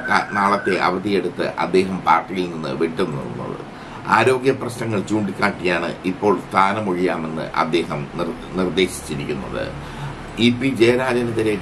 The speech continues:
പി ജയരാജൻ ഉന്നയിച്ച ആരോപണത്തിൽ അന്വേഷണം നടത്തി നടപടിയെടുക്കാനാണ് സംസ്ഥാന സെക്രട്ടറി എം വി ഗോവിന്ദൻ മാസ്റ്ററുടെ നീക്കം. അതേസമയം വിവാദങ്ങളിൽ ഇ പി ജയരാജൻ കടുത്ത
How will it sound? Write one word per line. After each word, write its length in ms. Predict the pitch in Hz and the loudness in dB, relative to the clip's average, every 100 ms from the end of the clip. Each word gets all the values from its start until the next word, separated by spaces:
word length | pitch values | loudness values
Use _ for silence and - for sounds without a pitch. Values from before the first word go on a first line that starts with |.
| 101 | -2
പി 60 | |
ജയരാജൻ 680 | 107 101 107 110 113 107 107 | -2 2 4 4 4 2 0
ഉന്നയിച്ച 520 | 80 98 101 98 95 | 0 0 2 2 2
ആരോപണത്തിൽ 800 | 98 92 82 92 95 87 87 80 - - - - - | 0 4 4 4 0 -2 -6 -6 -8 -10 -10 -10 -2
അന്വേഷണം 580 | 104 120 120 - 123 110 | 2 4 2 0 -2 0
നടത്തി 380 | 98 95 90 82 | 0 0 -4 0
നടപടിയെടുക്കാനാണ് 1120 | 92 101 101 107 104 92 95 92 82 80 80 | 2 2 2 0 0 -2 -2 -2 0 -2 -2
സംസ്ഥാന 520 | 101 95 - 107 107 | 0 0 -2 -2 -2
സെക്രട്ടറി 560 | 110 90 92 - 82 78 - | -2 -4 -4 -4 -4 -6 0
എം 220 | 90 95 | 0 2
വി 100 | 104 | 0
ഗോവിന്ദൻ 540 | 90 87 90 95 90 78 | 0 2 2 2 0 0
മാസ്റ്ററുടെ 640 | 80 80 90 71 76 67 80 | 0 -2 -4 -2 -2 -2 -2
നീക്കം. 400 | 82 71 71 69 - - - - - - | -6 -4 -6 -6 -12 -16 -14 -12 -12 -2
അതേസമയം 640 | 98 113 120 117 107 101 90 | 2 4 4 0 -4 -2 -2
വിവാദങ്ങളിൽ 680 | 95 110 113 107 101 87 80 90 | 2 4 2 -2 -4 -6 -6 -2
ഇ 140 | 98 95 | -2 -2
പി 140 | 104 82 | -2 2
ജയരാജൻ 500 | 92 92 92 85 73 - 92 | 2 2 0 -2 -4 0 2
കടുത്ത 300 | 92 - | 2 -2